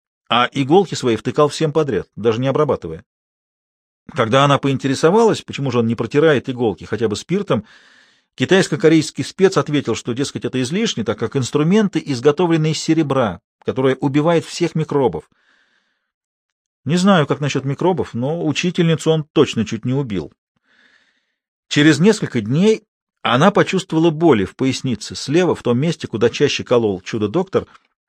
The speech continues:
Затем поднялась температура, женщина ослабела, а вскоре и вовсе слегла в постель. В хирургию она попала в критическом состоянии.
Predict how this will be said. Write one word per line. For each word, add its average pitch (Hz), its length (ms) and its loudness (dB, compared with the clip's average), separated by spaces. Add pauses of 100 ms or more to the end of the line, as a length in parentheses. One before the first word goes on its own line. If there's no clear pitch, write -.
(540)
Затем 131 340 2
поднялась 104 360 -2
температура, 160 760 0
женщина 104 480 -2
ослабела, 180 600 0 (100)
а 123 100 0
вскоре 202 300 2
и - 20 2
вовсе 143 280 0
слегла 139 280 -2
в - 60 -4
постель. 117 400 -2 (960)
В - 120 -18
хирургию 151 640 4
она 139 200 2
попала 123 380 2
в - 60 -10
критическом 135 540 -6
состоянии. 85 560 -8